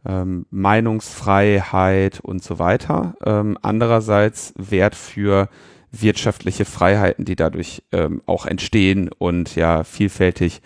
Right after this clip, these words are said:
ausgenutzt werden oder genutzt werden. Ähm,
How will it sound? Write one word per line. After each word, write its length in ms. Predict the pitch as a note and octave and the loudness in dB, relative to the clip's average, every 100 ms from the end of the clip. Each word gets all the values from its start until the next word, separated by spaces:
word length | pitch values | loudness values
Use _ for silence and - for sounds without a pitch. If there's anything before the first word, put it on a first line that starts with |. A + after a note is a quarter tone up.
| - - - | -20 -16 0
ausgenutzt 720 | F#2+ A2 - F#2+ F#2 - - | 2 2 0 0 0 -6 -6
werden 420 | F2 F2 A2+ D3+ - _ _ _ _ _ _ _ _ - - | -2 0 0 -4 -6 _ _ _ _ _ _ _ _ -20 -14
oder 200 | F2+ F2 | -8 -6
genutzt 640 | - F#2+ F#2 F2+ - - | 0 2 2 -2 -6 -4
werden. 340 | E2 E2 A#2+ - - - - - | -2 -2 -4 -8 -18 -20 -20 -8
Ähm, 460 | - F#2+ F#2 F#2+ F2+ | 0 2 2 0 -2